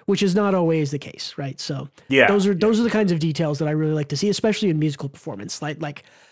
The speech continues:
Speaker 1: as someone who's played a bunch of different instruments, um,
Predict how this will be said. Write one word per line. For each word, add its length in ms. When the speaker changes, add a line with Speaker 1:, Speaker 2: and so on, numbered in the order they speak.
Speaker 1:
as 140
someone 200
who's 160
played 220
a 40
bunch 180
of 40
different 220
instruments, 500
um, 340